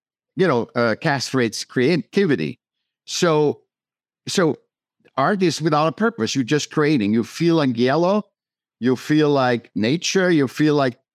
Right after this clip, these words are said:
painting, you feel like this music, and you just create it. And you start a conversation with your unknown,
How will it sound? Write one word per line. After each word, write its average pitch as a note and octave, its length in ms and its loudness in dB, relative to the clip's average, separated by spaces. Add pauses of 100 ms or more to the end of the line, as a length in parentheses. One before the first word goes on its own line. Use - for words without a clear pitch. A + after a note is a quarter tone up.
painting, E3 440 0
you D#3 80 2
feel D3+ 200 0
like C3+ 220 0
this C#3 220 -2
music, D#3+ 580 0 (640)
and C#3 160 2
you C#3+ 100 2
just C#3+ 260 -2
create D#3+ 360 0
it. G#2+ 200 -2
And C#3+ 180 2
you D3 80 2
start F3 400 0
a D3 60 -2
conversation D3 880 0
with A#2+ 200 -2
your C3 140 0 (120)
unknown, C3 680 0